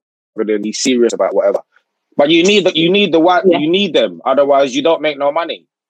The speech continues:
Speaker 1: That, that's, that's the reality. We are only two point three percent of the people in the U K.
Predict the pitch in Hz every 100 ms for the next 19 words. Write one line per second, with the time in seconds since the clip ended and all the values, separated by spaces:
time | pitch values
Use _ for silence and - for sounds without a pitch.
0 | _ _ 139 147 123 - 165 - 156 165
1 | 175 113 95 120 131 143 135 - 156 123
2 | 127 120 - 117 113 110 - 120 110 -
3 | - 104 101 117 117 101 _ _ _ -
4 | 104 101 101 104 120 -